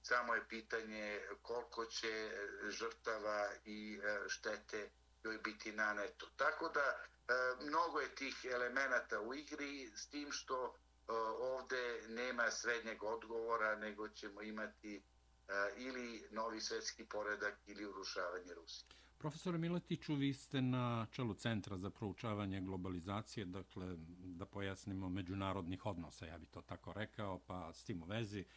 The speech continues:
Speaker 2: i sledeće pitanje. A, predsednik Sjedinjenih Američkih Država Joe Biden najavio je nekakav mogućnost, u stvari, da budem precizniji, mogućnost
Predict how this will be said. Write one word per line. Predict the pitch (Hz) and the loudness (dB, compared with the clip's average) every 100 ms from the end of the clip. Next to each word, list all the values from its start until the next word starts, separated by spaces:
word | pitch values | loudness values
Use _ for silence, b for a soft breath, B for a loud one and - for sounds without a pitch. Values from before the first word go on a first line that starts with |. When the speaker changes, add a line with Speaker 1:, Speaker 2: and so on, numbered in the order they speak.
| B B | B B
Speaker 2:
i | 113 | -8
sledeće | - 107 104 101 - | -4 -2 -2 -2 -6
pitanje. | - 104 - 98 90 - B B B B B | -4 -4 -2 -2 -2 -6 B B B B B
A, | 127 110 110 - | -2 0 0 0
predsednik | 165 165 180 156 | -2 2 2 2
Sjedinjenih | - 156 180 156 131 | 0 0 2 2 2
Američkih | 156 165 135 127 | 2 0 0 0
Država | 127 151 156 131 123 104 - | 0 0 2 4 4 2 0
Joe | 98 104 156 | -4 0 2
Biden | 92 120 175 160 175 139 | 2 2 2 4 4 6
najavio | 127 123 139 180 185 170 | 6 4 4 2 4 4
je | 151 131 110 | 4 2 2
nekakav | 135 139 127 143 131 113 107 101 | -2 -2 -4 2 2 2 -4 -2
mogućnost, | 110 113 110 127 131 98 - | 2 4 6 4 4 2 0
u | - | -8
stvari, | - 104 98 | 0 0 2
da | 85 | -2
budem | 92 90 80 | -4 -4 -6
precizniji, | 85 - 135 147 139 | -8 -4 -2 2 4
mogućnost | 104 92 120 - 143 127 - | 4 2 0 0 2 2 0